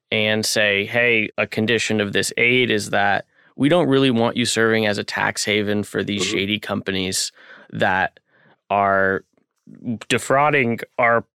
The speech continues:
Speaker 1: people, our citizens, and then also not even paying into to the tax base and allowing us to improve our country." Uh, so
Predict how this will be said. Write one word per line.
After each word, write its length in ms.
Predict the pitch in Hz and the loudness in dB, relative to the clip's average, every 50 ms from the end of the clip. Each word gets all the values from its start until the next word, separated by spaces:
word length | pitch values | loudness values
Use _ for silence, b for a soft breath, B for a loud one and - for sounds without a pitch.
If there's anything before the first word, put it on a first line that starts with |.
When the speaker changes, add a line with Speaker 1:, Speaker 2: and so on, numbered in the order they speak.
| _ _ _ | _ _ _
Speaker 1:
people, 580 | - - 120 110 - - 101 104 107 127 143 - _ _ _ _ _ _ - | -4 -2 -2 -2 0 -2 -2 -2 -2 -2 -4 -8 _ _ _ _ _ _ -2
our 180 | 113 113 113 113 | 0 2 2 2
citizens, 680 | - - 113 101 101 92 104 104 101 107 110 - - B B B B B | 2 0 0 0 0 0 0 0 0 0 -2 -4 -6 B B B B B
and 140 | 120 127 139 | 0 2 4
then 140 | 143 139 135 | 4 2 2
also 720 | - 117 120 135 143 135 - - 120 117 113 110 110 - b b b b b b | 2 2 2 4 2 2 2 2 2 2 2 2 0 -2 b b b b b b
not 340 | - 120 127 127 131 131 - | 0 0 2 2 2 0 0
even 520 | 135 127 131 117 117 120 113 110 110 107 - _ - | 2 0 2 2 2 2 2 2 0 -2 -4 _ -10
paying 460 | - - 120 120 113 113 113 110 107 | -6 -2 0 0 2 2 0 0 -2
into 960 | - - 113 117 117 120 113 113 - - 127 117 110 110 107 104 101 104 107 - - _ _ _ _ _ _ _ - | -2 0 0 2 2 0 0 -2 0 0 2 2 4 4 2 2 2 0 -2 -6 -12 _ _ _ _ _ _ _ -4
to 80 | 117 | -2
the 100 | 101 98 | -2 -2
tax 360 | - - 113 113 113 - - | -2 0 0 0 0 0 -2
base 300 | - - 107 107 - - | -2 0 0 0 0 0
and 80 | 117 104 | 0 0
allowing 380 | 101 101 98 98 101 98 101 101 | 0 0 2 0 0 0 0 -2
us 140 | 98 - | -2 -4
to 120 | - 110 104 | -4 -2 -2
improve 320 | 107 - - 110 104 95 | -2 -2 -2 -2 -2 -2
our 120 | 85 80 - | -2 -4 -4
country." 540 | - 120 120 117 - 95 95 95 92 - b b b b b b b | -2 -2 0 0 0 -2 -2 -2 -4 -6 b b b b b b b
Uh, 200 | - 101 98 95 | -2 0 0 0
so 460 | 92 - - 101 95 95 95 92 - | 0 0 0 0 2 2 0 -2 -4